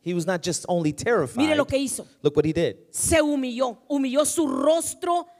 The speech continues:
Speaker 2: delante del Señor para consultar a Jehová e hizo pregonar ayuno a todo Judá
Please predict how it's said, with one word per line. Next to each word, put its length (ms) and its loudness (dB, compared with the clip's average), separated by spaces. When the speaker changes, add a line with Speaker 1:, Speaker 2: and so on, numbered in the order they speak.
Speaker 2:
delante 680 0
del 220 -2
Señor 680 -6
para 320 0
consultar 1080 2
a 80 0
Jehová 640 -4
e 120 2
hizo 440 0
pregonar 520 0
ayuno 580 0
a 80 0
todo 360 -4
Judá 500 -2